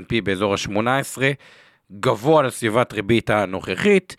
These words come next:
אה, לעומת זאת, תשואת האג"ח ירדה, היא כבר שלוש ארבעים ושלוש, כלומר, תכלס, השוק אומר, "אני, כאילו, וואלה, הוא יעשה או לא יעשה עוד העלאת ריבית אחת", כי, כאילו, הוא כבר אמר את זה, וכאילו, אחרי זה הוא כבר מבין שזה האחרונה, ויתחילו לחצים להוריד את זה.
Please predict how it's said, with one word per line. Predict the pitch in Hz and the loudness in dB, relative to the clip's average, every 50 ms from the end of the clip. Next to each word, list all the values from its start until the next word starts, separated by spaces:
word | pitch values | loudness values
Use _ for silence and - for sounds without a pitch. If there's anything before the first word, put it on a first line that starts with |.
| - - - - - - - _ _ _ - | -20 -20 -20 -20 -20 -20 -20 _ _ _ -2
אה, | 113 117 117 | 0 2 2
לעומת | 117 123 131 156 151 | 2 2 2 2 0
זאת, | 156 135 | -2 -4
תשואת | - - 147 147 135 - | -4 0 0 0 2 2
האג"ח | 165 165 165 147 143 139 - | 2 2 2 0 -4 -4 -2
ירדה, | 127 131 120 120 120 143 131 | -2 -2 -2 0 2 2 2
היא | 113 92 | 2 0
כבר | - - 110 92 | -2 -8 -12 -10
שלוש | - - 120 123 120 - | -2 0 2 2 2 2
ארבעים | 113 120 123 113 | 0 0 -2 -2
ושלוש, | - 139 123 120 107 - - | -2 0 0 0 0 -2 -4
כלומר, | - 101 98 87 | -6 -8 -8 -6
תכלס, | - - 151 147 - 139 113 | -2 -2 -2 -2 -2 -8 -10
השוק | 120 - - 139 - - | -8 -4 -4 -4 -2 -2
אומר, | 120 123 131 127 127 117 110 110 | 0 2 2 2 2 2 0 0
"אני, | 113 127 127 127 127 123 123 123 120 117 117 113 110 107 104 - - - - - - - - _ _ _ | 0 2 2 2 2 2 2 2 2 2 2 2 2 0 -2 -4 -10 -18 -20 -20 -20 -20 -20 _ _ _
כאילו, | - 123 117 120 120 117 113 110 113 113 113 120 | -6 -2 0 2 4 4 4 4 4 4 4 4
וואלה, | 135 135 135 127 127 120 | 4 4 4 4 2 2
הוא | 117 113 117 117 | 2 0 2 2
יעשה | 113 113 110 - - 160 143 135 | 2 2 2 0 0 2 4 6
או | 131 127 | 6 6
לא | 127 131 | 6 6
יעשה | 135 127 - - | 6 4 4 0
עוד | 131 110 | 0 2
העלאת | 120 117 117 113 110 - | 4 4 4 2 0 -2
ריבית | 117 110 104 113 113 - | -4 -4 -4 -4 -4 -4
אחת", | 110 - 127 113 110 101 - | -4 -2 -2 -2 -2 -2 -4
כי, | - 107 101 87 | -8 -10 -10 -10
כאילו, | - 113 98 95 95 | -10 -8 -6 -6 -6
הוא | 87 87 | -8 -4
כבר | 101 101 92 104 | -4 -4 -2 0
אמר | 120 156 170 175 180 | 2 2 2 2 0
את | 175 156 | -4 -2
זה, | 170 180 175 175 156 123 | 0 2 4 4 2 2
וכאילו, | 113 110 - - 117 107 107 101 | 0 -2 0 0 0 2 2 0
אחרי | 92 117 123 120 110 | 0 0 0 -2 0
זה | 113 117 113 110 110 107 | 0 0 2 2 2 2
הוא | 107 101 | 0 -2
כבר | 92 110 107 | -2 -2 -2
מבין | 104 104 107 123 110 | -2 0 0 -2 -2
שזה | 113 117 98 107 | -2 -2 -2 -2
האחרונה, | 101 95 - - - 123 131 147 151 151 143 120 | -2 -2 -4 -6 -6 -4 -2 0 0 0 0 0
ויתחילו | 110 110 110 107 101 - - 123 117 107 | -2 -2 -2 -2 -4 -4 -2 0 0 0
לחצים | 101 - 110 - - 113 101 | 0 -2 -4 -4 -4 -2 0
להוריד | 101 104 110 135 156 151 | 0 0 2 2 0 0
את | 160 143 | 0 0
זה. | 143 165 165 | 0 -2 -2